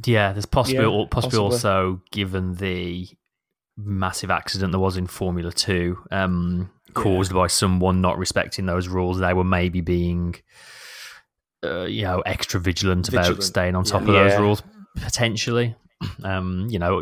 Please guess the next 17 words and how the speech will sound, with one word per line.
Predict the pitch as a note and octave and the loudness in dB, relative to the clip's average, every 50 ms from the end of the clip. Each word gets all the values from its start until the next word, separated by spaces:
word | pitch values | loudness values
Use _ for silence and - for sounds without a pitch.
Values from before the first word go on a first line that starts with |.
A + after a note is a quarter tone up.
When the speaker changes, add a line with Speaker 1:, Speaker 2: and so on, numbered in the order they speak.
| - - | -2 -8
Speaker 1:
y-, | - - - - - - _ _ _ _ _ _ _ | -12 -18 -18 -18 -20 -20 _ _ _ _ _ _ _
you | - A2+ G#2+ G#2 | -8 -2 0 0
would | F#2+ - | 0 0
hope | - G2+ F#2+ F#2 - | 0 0 0 0 0
there | - F#2 F2+ F2+ F2+ F2 F2 - _ _ _ _ _ _ _ _ _ _ _ _ _ _ _ _ _ _ _ _ _ _ _ _ _ _ - | -2 0 0 0 0 -2 -2 -6 _ _ _ _ _ _ _ _ _ _ _ _ _ _ _ _ _ _ _ _ _ _ _ _ _ _ -4
in, | A2 A2 - - A#2 G#2+ - | -2 -2 -2 -4 -10 -12 -6
one | G#2+ G2 G#2+ G#2+ | -2 2 2 4
incident | F#2+ F#2+ F2 - F#2+ G2 G2 F#2+ | 4 2 2 2 2 0 2 2
doesn't | F#2+ F2 G2 | 0 -2 -2
change | - G#2 F#2+ F#2 F#2 F2 | 0 0 0 0 0 -2
the | F2+ | -2
way | F#2+ F#2 F#2 | -2 -2 -2
you | F2+ F#2 F2+ | -2 -2 -4
apply | F2+ - - - F2+ F2 | -4 -4 -2 -2 0 0
a | F2 | 0
rule, | F2 F#2 F#2 E2 - - | 0 -2 -2 -4 -4 -6
but | - E2 D2 - | -6 -4 -4 -4